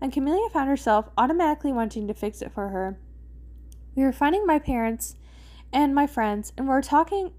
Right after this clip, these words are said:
we're taking cab-, a taxi and dropping you off at home because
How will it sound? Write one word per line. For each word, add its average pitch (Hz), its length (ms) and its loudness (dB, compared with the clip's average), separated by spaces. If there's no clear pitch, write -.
we're 277 160 0
taking 403 360 0
cab-, 254 240 0
a 254 100 2
taxi 247 720 0
and 269 100 -2
dropping 349 380 4
you 359 100 2
off 262 300 6
at 262 120 -2
home 214 280 -4
because 247 420 -4